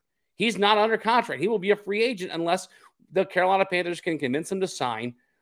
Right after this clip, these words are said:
before free agency begins. Uh, the Carolina Panthers are in the most turmoil that I've ever seen an N F L franchise, uh, i-, in my lifetime.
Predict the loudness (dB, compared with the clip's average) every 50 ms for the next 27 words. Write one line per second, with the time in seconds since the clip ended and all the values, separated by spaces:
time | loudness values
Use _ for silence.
0 | _ _ _ 0 0 0 2 4 4 4 4 2 0 -2 0 0 -2 -4 -6 -10
1 | -12 -12 -12 -12 -14 -14 -16 -18 -20 -20 -20 _ _ _ _ _ _ _ _ _
2 | _ _ _ _ _ _ _ _ _ _ _ _ _ 2 2 4 2 0 -2 -8
3 | -20 -20 _ _ _ _ _ -20 -20 _ _ _ _ _ _ _ -8 -8 -6 -4
4 | 4 6 8 8 8 8 6 6 4 0 0 0 2 2 2 0 -4 -8 -10 -12
5 | -14 -16 -18 -20 _ _ _ _ _ _ _ _ _ _ _ _ _ _ _ _
6 | 4 4 4 4 4 4 6 6 6 6 6 2 -2 0 0 0 2 2 2 4
7 | 6 6 4 4 4 2 2 2 0 -2 -4 -4 -2 -2 0 0 0 2 2 2
8 | 0 0 0 0 -2 -2 0 0 0 0 2 0 0 -2 -6 -12 -18 _ _ _
9 | _ _ _ _ _ _ _ _ _ _ _ _ _ _ _ _ _ -4 -4 -4
10 | -4 -6 -8 -14 _ -4 -2 0 2 2 2 4 6 6 6 6 6 6 4 2
11 | 0 -6 -16 -18 -18 -20